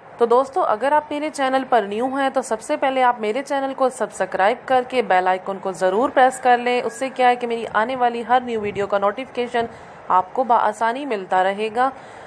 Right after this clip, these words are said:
तो चलें दोस्तों, सबसे पहले मैं आपको लच्छा पराठा बनाने के अज्जा बता देती हूँ कि लच्छा पराठा बनाने के लिए हमें किन अज्जा की ज़रूरत पड़ेगी।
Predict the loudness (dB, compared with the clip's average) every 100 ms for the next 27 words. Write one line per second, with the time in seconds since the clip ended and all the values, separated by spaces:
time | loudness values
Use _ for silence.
0 | -10 -6 0 2 2 2 2 2 0 2
1 | 0 -2 -2 0 2 2 2 2 2 0
2 | -2 0 0 2 2 2 0 0 -2 0
3 | -2 -4 -6 -4 -2 2 2 2 2 0
4 | 0 -4 -6 -4 -2 0 0 0 0 2
5 | 2 2 0 0 -2 -4 -4 -4 -4 -2
6 | -2 -2 -4 -4 -2 -2 2 2 0 -6
7 | -6 -2 -2 -2 0 -2 -2 -8